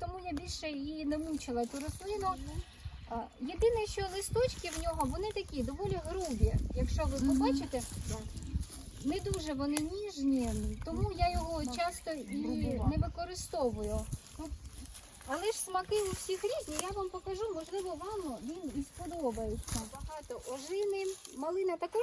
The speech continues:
Speaker 1: зустрічається, але не дуже багато місцями. Е, тому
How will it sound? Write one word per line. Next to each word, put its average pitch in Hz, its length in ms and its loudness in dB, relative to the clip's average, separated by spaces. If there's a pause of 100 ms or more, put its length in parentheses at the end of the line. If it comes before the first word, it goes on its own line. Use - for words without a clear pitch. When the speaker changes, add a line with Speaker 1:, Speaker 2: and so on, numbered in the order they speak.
(100)
Speaker 1:
зустрічається, 330 880 0
але 330 140 -2
не 302 140 -4
дуже 277 340 -2
багато 330 600 0 (140)
місцями. 233 680 2 (640)
Е, 226 200 -2 (220)
тому 370 360 2